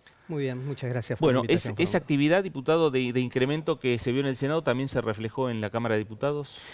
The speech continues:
Speaker 1: Sí, eh, fue un, un año muy intenso en cuanto a actividad, más allá de, eh, cantidad de, de leyes, cantidad de reuniones, cantidad de reuniones de comisión, cantidad de sesiones. Eh, siempre es bueno, eh, recalcar también el, el modo en que se llevó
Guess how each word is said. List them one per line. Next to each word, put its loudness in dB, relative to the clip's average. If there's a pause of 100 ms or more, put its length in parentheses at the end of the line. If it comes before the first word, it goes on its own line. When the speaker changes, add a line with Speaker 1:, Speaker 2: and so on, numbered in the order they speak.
Speaker 1:
Sí, 2
eh, 0
fue 4
un, -2
un -2
año 2
muy 2
intenso 2
en -4
cuanto -4
a -2
actividad, 2
más -2
allá 0
de, 0 (380)
eh, -4
cantidad 0
de, 0
de -2
leyes, 4
cantidad 0
de 0
reuniones, 0
cantidad 0
de 2
reuniones 0
de -2
comisión, -2 (400)
cantidad 2
de 4
sesiones. 2
Eh, -2
siempre 2
es 2
bueno, 0
eh, -2
recalcar 2
también 2
el, 2
el 0
modo 4
en -2
que -6
se -10
llevó -2